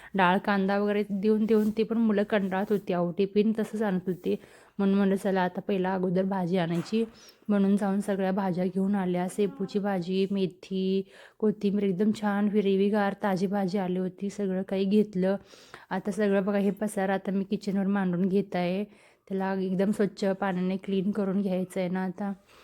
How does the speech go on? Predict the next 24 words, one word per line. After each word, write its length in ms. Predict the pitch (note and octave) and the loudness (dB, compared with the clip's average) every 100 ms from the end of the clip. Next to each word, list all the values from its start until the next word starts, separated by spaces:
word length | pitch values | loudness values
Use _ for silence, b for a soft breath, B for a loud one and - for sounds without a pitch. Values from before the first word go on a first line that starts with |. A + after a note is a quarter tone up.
| B | B
आणि 240 | A3+ A3 A3+ | -2 0 4
हो, 140 | A3+ | 4
जेवणासोबत 840 | F#3+ A#3+ A3 G#3 G#3+ A3+ G3 G#3 - | 4 4 4 2 0 -2 -2 -4 -6
खाताना 440 | A#3+ - G#3 G#3 | -10 -4 -2 -2
पण 180 | G3+ G#3+ | -2 0
मला 540 | G#3+ G3+ G3 G3+ G#3 A3 | 2 0 0 0 -2 -2
भरपूर 460 | G#3+ G#3+ G#3 G#3 | 0 -2 0 0
काही 220 | G#3+ A#3 G#3+ | 2 2 2
काही 220 | A3 A3 | 2 0
लागतं 420 | G#3+ - G3 G3+ | 0 -4 -2 0
आणि 200 | G#3+ A3 | 2 2
रोज 200 | G3+ G#3 | 2 0
कांदा 320 | A3 A3 F#3+ F#3+ | 0 -2 -2 -2
खाऊन 200 | G3+ G#3 | -4 -2
कंटाळा 420 | A3 G3 F3 F3+ | -2 -2 -2 -2
आला 120 | F3+ | -2
होता. 240 | F#3+ F#3 F#3+ | -2 -2 -4
म्हणलं 380 | G3+ F#3 F#3 F#3+ B B - | -2 0 0 -2 B B -8
आता 280 | F#3 F#3+ G#3 | -6 -2 0
मी 320 | G#3+ G#3+ G#3 | 2 2 2
घेतलं 280 | G#3 A3 G3 | 2 2 0
होतं 240 | G3+ G3 G#3+ | -2 -2 0
मुळा, 500 | G#3+ G3+ F#3+ F#3+ F#3+ | 0 0 -2 -4 -2
बीट 480 | F#3 G3+ F#3+ F#3+ | -2 0 0 -2